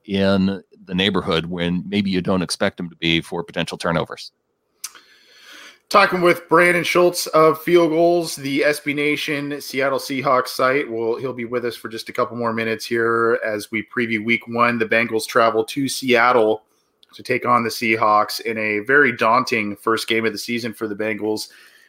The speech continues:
Speaker 2: Brandon, if you were to, and maybe, you know, obviously I wouldn't expect you to have an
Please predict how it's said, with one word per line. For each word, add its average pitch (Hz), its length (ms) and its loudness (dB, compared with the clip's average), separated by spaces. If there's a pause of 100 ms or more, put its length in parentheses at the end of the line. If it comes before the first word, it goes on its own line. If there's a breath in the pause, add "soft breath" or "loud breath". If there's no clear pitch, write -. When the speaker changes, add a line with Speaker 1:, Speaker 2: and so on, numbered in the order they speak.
Speaker 2:
Brandon, 175 340 4
if 170 120 0
you 190 140 2
were 208 160 6
to, 160 480 6
and 147 200 4
maybe, 139 520 2 (100)
you 139 120 -6
know, 113 160 4
obviously 120 720 0 (460)
I 127 60 0
wouldn't 127 240 -2
expect 120 340 -2
you 117 80 -6
to 113 80 0
have 113 160 0
an 117 80 -6